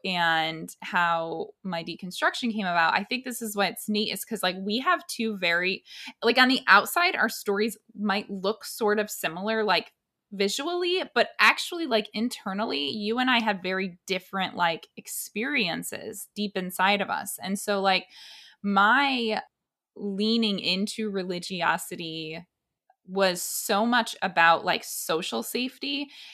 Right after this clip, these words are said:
And I, I've used this phrase on this podcast before, and I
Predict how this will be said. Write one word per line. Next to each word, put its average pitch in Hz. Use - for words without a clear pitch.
And 196
I, 240
I've 254
used 247
this 196
phrase 185
on 175
this 175
podcast 165
before, 160
and 165
I 165